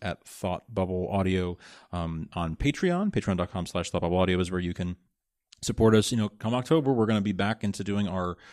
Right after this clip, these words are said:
our, our, um, first reactions podcasts minutes after the show ends. Um, all that's gonna be back. So Patreon exclusives, uh, heading your way again this fall.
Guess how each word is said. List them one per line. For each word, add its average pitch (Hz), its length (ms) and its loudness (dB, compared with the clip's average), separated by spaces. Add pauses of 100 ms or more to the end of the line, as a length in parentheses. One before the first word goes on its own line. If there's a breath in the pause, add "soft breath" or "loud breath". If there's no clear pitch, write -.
(260 loud breath)
our, 82 320 0
our, 80 380 -4
um, 76 300 -10
first - 360 -4
reactions 117 460 4
podcasts 110 640 0
minutes 104 280 2
after 98 240 0
the 92 80 2
show 92 280 4
ends. 117 480 2 (400 loud breath)
Um, 85 580 2
all 95 160 4
that's 90 220 2
gonna 95 100 0
be 85 40 -4
back. 85 220 2
So 85 200 -6
Patreon 98 420 0
exclusives, 87 640 -6
uh, 82 220 -2
heading 90 260 0
your 85 140 0
way 85 220 0
again 82 420 -4
this 90 280 -4
fall. 107 540 0